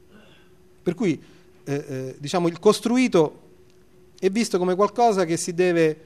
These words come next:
eh, eh, eh, come dire, difendere, o, o, o il, o il, la natura si deve difendere dal costruito, quando invece la realtà di quest'area è che proprio la compenetrazione di questi due elementi, ovviamente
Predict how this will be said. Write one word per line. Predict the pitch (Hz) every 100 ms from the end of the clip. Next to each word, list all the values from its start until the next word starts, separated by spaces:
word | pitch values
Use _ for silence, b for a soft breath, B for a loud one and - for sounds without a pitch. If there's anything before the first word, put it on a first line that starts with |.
| b b b
eh, | 156 151 151
eh, | 156
eh, | 143 143 139 135 127 120 _ _ _ _ _ -
come | - 170
dire, | 151 143
difendere, | 208 214 190 143 135 131 123 131
o, | 170
o, | 175 180 180
o | 185
il, | 190 190 180
o | 175
il, | 190 180 175
la | 190
natura | 208 247 220
si | 175
deve | 175 175
difendere | 175 190 175 160
dal | 147
costruito, | 156 - 143 117 104 110 b b b
quando | 254 214
invece | 185 202 165
la | 151
realtà | 170 170
di | 214
quest'area | 170 185 240 220
è |
che | 160 147
proprio | 208 202
la | 165
compenetrazione | 160 156 165 165 165 196
di | 170
questi | 156 160
due | 156
elementi, | 156 170 120 131
ovviamente | 135 156 220 196 143